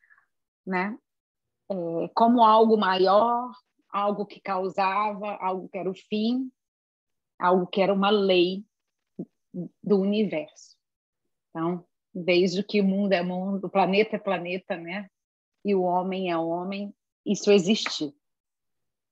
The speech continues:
E aí já as re-, a,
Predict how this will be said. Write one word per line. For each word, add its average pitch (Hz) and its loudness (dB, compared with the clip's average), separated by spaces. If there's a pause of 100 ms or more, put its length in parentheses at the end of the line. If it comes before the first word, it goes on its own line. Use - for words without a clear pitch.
(840)
E 226 2
aí 254 4
já 277 6 (140)
as 208 -2
re-, 285 -2
a, 226 2